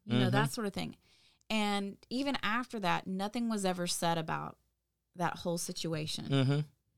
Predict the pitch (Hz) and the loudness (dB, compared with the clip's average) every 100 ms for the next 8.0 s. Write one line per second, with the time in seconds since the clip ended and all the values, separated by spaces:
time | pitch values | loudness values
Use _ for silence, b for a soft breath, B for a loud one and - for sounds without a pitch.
0 | _ _ - 175 196 208 196 190 - 233 | _ _ -4 -2 0 -2 -4 -4 2 2
1 | 247 240 240 226 233 226 220 196 - 190 | 2 0 -2 -2 0 0 -2 -2 -4 -4
2 | 185 - 156 120 - - - 175 - 226 | -4 -2 -2 -4 -8 -6 -4 -2 -2 -2
3 | 233 233 - - B B 127 123 131 139 | 0 -2 -4 -6 B B -2 2 2 2
4 | 202 196 190 208 294 262 294 190 170 202 | 2 2 2 0 2 2 0 0 2 2
5 | 302 185 180 185 196 220 214 202 214 190 | 0 -2 -4 -4 -2 -2 -2 -4 -6 -6
6 | 185 180 170 180 220 277 - 131 175 185 | -4 -4 -4 -2 -2 -4 2 6 6 4
7 | 180 208 202 190 175 175 233 - 180 | -2 -2 -2 -2 -4 -4 -4 -6 -8